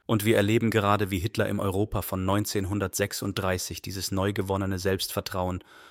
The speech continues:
verkörpert und sich auf das Erbe besinnt, das Europa immer geeint hat. Und das Pendel schwingt heute in dieselbe Richtung. Die Menschen sind unzufrieden mit dieser hedonistischen Kultur, die bei der Eröffnungsfeier in Paris zu sehen war.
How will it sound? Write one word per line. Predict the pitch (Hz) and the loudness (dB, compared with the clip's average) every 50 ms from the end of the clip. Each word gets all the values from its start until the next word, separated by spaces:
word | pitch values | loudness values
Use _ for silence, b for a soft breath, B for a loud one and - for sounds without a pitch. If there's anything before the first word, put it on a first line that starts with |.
| b | b
verkörpert | b - - 90 - - 101 90 87 - - 92 - - | b -6 -4 -4 0 2 2 2 2 0 -2 -4 -4 -4
und | - 98 - | -6 -6 -4
sich | - 90 - - | -6 -4 -2 -2
auf | 90 - - | -2 -2 -2
das | 90 92 | -4 -6
Erbe | - - 101 92 92 92 98 92 | -4 -4 -4 -4 -2 -2 -2 0
besinnt, | 95 98 92 98 101 101 104 - - _ _ _ _ _ _ _ _ _ _ - | 0 0 0 0 0 -2 -2 -4 -8 _ _ _ _ _ _ _ _ _ _ -8
das | - 87 - | -6 -4 -2
Europa | - 101 92 92 92 - - 98 | 0 0 2 0 0 0 -2 -2
immer | - - 113 101 90 87 | -2 -2 -2 -2 -2 -2
geeint | 92 - - 95 90 82 - - | -2 -2 -4 -4 -6 -6 -10 -12
hat. | - - - - _ _ _ _ _ _ _ _ _ _ _ _ B B B B B B B | -14 -16 -18 -20 _ _ _ _ _ _ _ _ _ _ _ _ B B B B B B B
Und | - 110 98 107 | -8 -4 -2 -2
das | 98 - - | -2 -4 -4
Pendel | - 120 117 131 131 135 131 | -4 -2 -2 0 0 -2 -2
schwingt | - - - - 104 110 107 - - | -2 -4 -6 -4 -4 -4 -4 -4 -4
heute | 98 95 98 - 113 | -2 -2 -2 -4 -6
in | 107 101 98 | -6 -6 -6
dieselbe | 98 98 90 92 92 87 90 82 87 87 - | -6 -6 -6 -4 -4 -4 -4 -6 -8 -10 -10
Richtung. | 85 85 - - - 87 85 90 - b b b b b b b b _ - | -10 -12 -12 -14 -14 -14 -14 -14 -18 b b b b b b b b _ -2
Die | 101 98 | 0 0
Menschen | 104 107 117 135 - - - 123 104 | 2 2 0 0 -2 -2 -2 -2 0
sind | 104 107 101 - | -2 -4 -4 -4
unzufrieden | - 127 123 131 - - 120 110 - - 104 101 98 95 95 95 | -2 -2 -2 -2 -2 -2 -2 -2 -2 -4 -4 -4 -4 -4 -4 -4
mit | 95 92 - | -4 -4 -6
dieser | 101 98 98 95 | -6 -2 -2 -2
hedonistischen | 85 82 98 95 98 98 101 110 - - - 95 - - 98 | -2 -2 -2 -2 0 0 0 -2 -2 -4 -6 -6 -6 -6 -6
Kultur, | - - 98 92 - - - 117 113 104 | -4 -4 -4 -4 -4 -6 -4 -2 -2 -2
die | 95 - 95 | -4 -6 -6
bei | - 92 92 | -6 -4 -4
der | 92 92 - | -2 -2 -2
Eröffnungsfeier | 95 95 95 - 110 101 - - 101 95 90 - - - - 92 92 92 90 | -2 -2 -2 -4 -4 -4 -4 -4 -6 -4 -4 -6 -8 -6 -4 -4 -2 -2 -4
in | 95 92 | -6 -8
Paris | - - - 90 - 98 98 92 - - | -8 -8 -8 -8 -6 -8 -8 -8 -8 -8
zu | - - | -8 -8
sehen | 90 87 90 85 85 85 85 | -8 -8 -8 -8 -8 -10 -10
war. | 87 85 87 87 | -12 -14 -14 -16